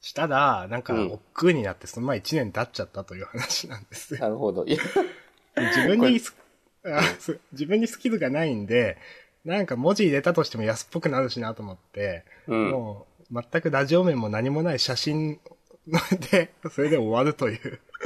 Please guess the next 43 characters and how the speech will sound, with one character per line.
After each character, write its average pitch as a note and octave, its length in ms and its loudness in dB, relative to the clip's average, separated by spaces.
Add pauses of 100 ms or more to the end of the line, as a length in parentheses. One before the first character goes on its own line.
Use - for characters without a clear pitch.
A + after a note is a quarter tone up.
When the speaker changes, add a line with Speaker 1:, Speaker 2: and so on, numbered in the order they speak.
(280)
Speaker 2:
こ A#3+ 120 4
れ B3+ 60 6
は A3+ 60 6
ね、 D#3 100 4
明 C#3 60 4
日 G#3+ 160 2
さ A#3+ 80 4
ん A3 60 6
が A3+ 80 6
撮 A#3 120 4
っ - 40 -8
た C#3 100 2
写 C3 140 0
真 A#2 180 0
な G2+ 120 4
の？ F2 200 -2 (260)
Speaker 1:
違 F#3 40 6 (160)
い G3 40 4
ま G3 100 2
す - 140 -2
よ。 - 100 0 (380)
Speaker 2:
<laughs> - 320 -10
い - 40 -2
や、 - 220 0 (680)
そ F3+ 180 2
う B2 40 4
だ B2 100 8
ろ A2+ 100 4
う - 40 2
な C#3 120 6
と A#2+ 80 0
思 G2 140 -2
っ - 40 -14
た。 - 420 0 (1600)
Speaker 1:
<laughs> - 0 -
は A#2+ 160 -4
い、 F2 100 -10 (400)
違 A#2+ 40 -8 (100)
い G#2+ 40 -6
ま G2 100 -10
す。 - 340 -16
Speaker 2:
う G2 60 -6
ん。 E2 260 -6